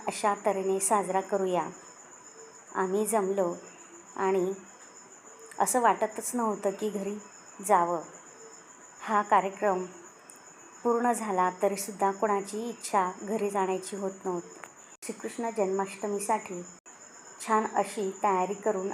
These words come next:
आम्ही सर्व मैत्रिणी एकत्र जमलो. छान अशा टिपऱ्या सोबत आणल्या आणि टिपऱ्यांच्या एकाच आवाजात आम्ही उत्साहाने खूप छान अशी कृष्णाची भजने गायली. छोटासा श्रीकृष्ण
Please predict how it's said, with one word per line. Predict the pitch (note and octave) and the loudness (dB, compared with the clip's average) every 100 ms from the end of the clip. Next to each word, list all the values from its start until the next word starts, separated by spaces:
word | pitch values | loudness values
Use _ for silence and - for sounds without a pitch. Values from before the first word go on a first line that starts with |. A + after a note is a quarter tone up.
| - | -2
आम्ही | F#3+ G3 | 0 0
सर्व | - G3+ | 0 0
मैत्रिणी | F#3+ F#3 F3+ F#3+ G3 G3+ - | 2 0 0 -2 -2 -2 -4
एकत्र | G3+ G3 - G#3 | -2 -2 -2 -2
जमलो. | G#3+ A3 F#3 D#3+ - - - - - - - | 0 0 0 -2 -4 -14 -20 -20 -20 -10 0
छान | G#3 G#3 | 2 2
अशा | G3+ F#3+ | 0 -2
टिपऱ्या | F3+ G#3+ F#3+ - F#3 G3+ | 0 -2 -2 0 0 0
सोबत | - A3+ F#3 G3 G3+ | 0 2 2 2 0
आणल्या | G3+ F3+ F#3 D#3+ F3 - - - - | 0 0 -2 -4 -6 -16 -20 -10 -2
आणि | F3+ F3+ F3+ - E4+ A#3 | 0 0 -4 -8 -6 -6
टिपऱ्यांच्या | G#3+ A3+ A3+ A3 A3 - - | -2 0 0 0 -2 -2 0
एकाच | G#3 G#3 G3+ - - | 2 4 2 0 2
आवाजात | G#3 F#3+ F#3 F#3 E3+ E3+ - - - - - - | 4 6 2 2 2 0 -10 -18 -18 -20 -18 -2
आम्ही | G3+ G#3 F#3+ F#3 - | 2 2 0 -2 -4
उत्साहाने | A#3 - A#3+ A#3 A3+ F#3+ F#3 - - - - - - - - - - - - - | -4 0 0 2 2 0 0 -6 -18 -20 -20 -20 -20 -20 -20 -20 -20 -20 -20 -10
खूप | - B3 B3 - | -4 -4 -4 0
छान | A#3 A3 | 2 2
अशी | G#3 G#3 | 0 -4
कृष्णाची | G3 G3+ G3 - G#3+ G#3 F#3+ F#3+ | -6 -8 -8 -4 -4 -4 -8 -4
भजने | G#3 F#3+ G#3 G#3+ A3 - - G#3 | -2 -2 -2 -4 -8 -14 -8 0
गायली. | F#3+ F3 E3+ E3+ - - - - - - - - - - - - - - - - | 2 2 -4 -10 -12 -20 -20 -20 -20 -20 -20 -20 -20 -20 -20 -20 -20 -20 -18 -2
छोटासा | A3 G#3+ A3 A3 A3 G3 | 0 2 0 2 0 0
श्रीकृष्ण | G3 A3+ - A3 - G#3 | -2 -6 -4 -8 -2 0